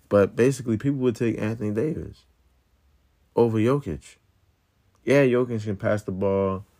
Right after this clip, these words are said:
and all that and score at a high level, but Anthony Davis can score at a high level too. We seen his scoring prowess when he was in New Orleans.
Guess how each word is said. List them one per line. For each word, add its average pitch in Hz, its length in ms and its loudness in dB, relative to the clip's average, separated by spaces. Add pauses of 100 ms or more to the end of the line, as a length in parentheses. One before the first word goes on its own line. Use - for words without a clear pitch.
(600)
and 95 180 -2
all 95 300 0
that 95 280 0
and 104 240 -6
score 110 360 -4
at 95 80 -2
a 95 40 -6
high 101 220 -4
level, 98 320 -4
but 82 180 -8
Anthony 107 280 -4
Davis 110 240 -2
can 104 100 -8
score 92 220 -6
at 85 60 -8
a - 20 -10
high 90 160 -6
level 92 260 -4
too. 120 300 -8 (760)
We 101 120 0
seen 120 260 -2
his 113 160 0
scoring 101 380 -2
prowess 92 520 -4
when 90 120 -8
he 92 100 -6
was 87 200 -6
in 87 300 -6 (560)
New 90 180 -4
Orleans. 98 520 -4